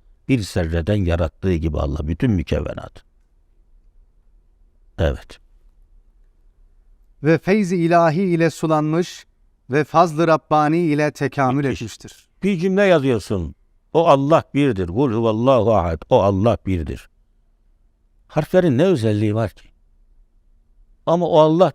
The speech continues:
Speaker 1: birdir hakikati bir iman mesleğini nazara veriyor değil mi? Bak, bir adam dese, dese ki, "La ilahe illallah Muhammedur Resulullah." Ne oluyor bu adam?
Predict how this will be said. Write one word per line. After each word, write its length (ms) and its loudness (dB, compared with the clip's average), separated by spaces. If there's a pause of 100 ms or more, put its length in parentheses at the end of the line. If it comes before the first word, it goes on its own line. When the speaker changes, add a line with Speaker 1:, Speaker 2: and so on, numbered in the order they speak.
(120)
Speaker 1:
birdir 280 0
hakikati 640 -2
bir 300 -2
iman 260 2
mesleğini 520 0
nazara 380 0
veriyor 300 -2
değil 180 0
mi? 100 -12 (1200)
Bak, 280 -10 (460)
bir 160 6
adam 260 2
dese, 400 -2
dese 240 -2
ki, 180 -4
"La 200 4
ilahe 340 2
illallah 440 2
Muhammedur 580 0
Resulullah." 560 -4 (580)
Ne 60 2
oluyor 300 2
bu 100 4
adam? 320 2